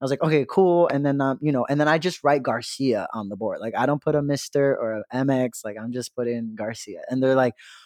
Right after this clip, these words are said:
"Oh, we get to," <laughs> which these kids are so funny. They're like, "We get to call our teacher by our, their first, oh, by his first name," like, you know, and then exci-, they were excited when they came in. They were like, "Oh, we get a boy today." Like, they were so happy 'cause they always got, like, a,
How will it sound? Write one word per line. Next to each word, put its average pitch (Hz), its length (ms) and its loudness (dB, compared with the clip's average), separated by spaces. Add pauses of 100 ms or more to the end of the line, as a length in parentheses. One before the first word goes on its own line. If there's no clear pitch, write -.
(180)
"Oh, 240 100 2
we 254 140 4
get 294 160 2
to," - 120 2
<laughs> - 580 -4
which 170 240 0
these 170 340 0 (240)
kids 160 260 -4
are 151 100 -2
so 151 300 -2
funny. 143 220 -8
They're 143 100 -2
like, 139 160 -2
"We 196 80 -2
get 254 140 -2
to 226 100 -6
call 220 240 0
our 233 100 0
teacher 233 320 -8
by 233 120 2
our, 196 220 -2
their 196 280 2
first, 208 340 -2
oh, 170 180 6
by 160 220 2
his 185 140 -4
first 220 360 -2
name," 214 400 -6
like, 175 260 0 (360)
you 185 120 0
know, 196 220 6
and 214 120 4
then 240 80 4
exci-, 208 400 0
they 214 100 6
were 220 120 4
excited 185 560 -2
when 151 120 -4
they 143 100 -6
came 160 180 -10
in. 147 60 -8
They 147 60 -8
were 143 80 -6
like, 123 140 -10
"Oh, 262 100 -2
we 269 100 0
get 254 120 4
a 175 80 -2
boy 247 340 0
today." 262 420 2
Like, 165 220 4
they 190 100 6
were 170 120 2
so 170 240 4
happy 156 320 2
'cause 151 160 -6
they 135 120 0
always 139 240 0
got, 131 180 -2
like, 113 260 -6
a, 120 40 -10